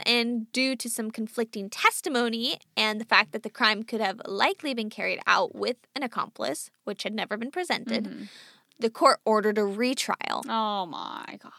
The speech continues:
Speaker 1: So now we're doing it again.
Speaker 2: Ah.
Speaker 1: The second trial was conducted in December of two thousand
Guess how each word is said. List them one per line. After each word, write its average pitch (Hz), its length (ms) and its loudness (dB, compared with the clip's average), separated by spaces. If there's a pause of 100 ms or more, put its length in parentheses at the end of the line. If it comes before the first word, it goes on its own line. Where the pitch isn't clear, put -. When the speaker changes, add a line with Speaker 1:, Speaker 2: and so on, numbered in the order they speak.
Speaker 1:
So - 1000 -4
now 190 400 2
we're 233 200 2
doing 262 380 4
it 339 120 4
again. 254 220 6 (180)
Speaker 2:
Ah. 285 1120 10
Speaker 1:
The 233 100 -2
second 349 560 4
trial 202 560 4
was 226 200 -2
conducted 214 560 -2
in 202 100 -4
December 294 480 2
of 269 120 0
two 269 200 -4
thousand 214 400 -2